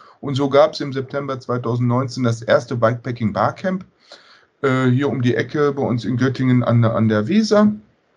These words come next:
Und wir sind jetzt, ja, drei Jahre weiter im Prinzip. Und man kann sich an diese Zeit vor Corona,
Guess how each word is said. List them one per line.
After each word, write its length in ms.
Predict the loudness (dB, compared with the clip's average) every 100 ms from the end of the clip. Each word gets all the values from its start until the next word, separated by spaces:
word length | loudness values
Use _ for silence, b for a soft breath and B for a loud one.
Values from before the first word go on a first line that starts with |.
| _ _ _ _ _ -12 -6
Und 180 | -2
wir 100 | 0
sind 240 | 2 2 2
jetzt, 460 | 2 0 -6 -12 -12 _ _ _ _ _ _ _
ja, 320 | -4 0 0 -4
drei 220 | 0 2
Jahre 300 | 4 2 2
weiter 340 | 2 0 -2 -4
im 120 | -4
Prinzip. 500 | -2 -2 -2 -2 -4 B B B B B _ 2
Und 560 | 4 4 0 -6 -12 _ _ -6
man 160 | -2
kann 160 | 0 0
sich 120 | 0
an 80 | -4
diese 180 | -4 -10
Zeit 260 | -4 -4
vor 240 | -4 -4 -4
Corona, 560 | -4 -4 0 0 0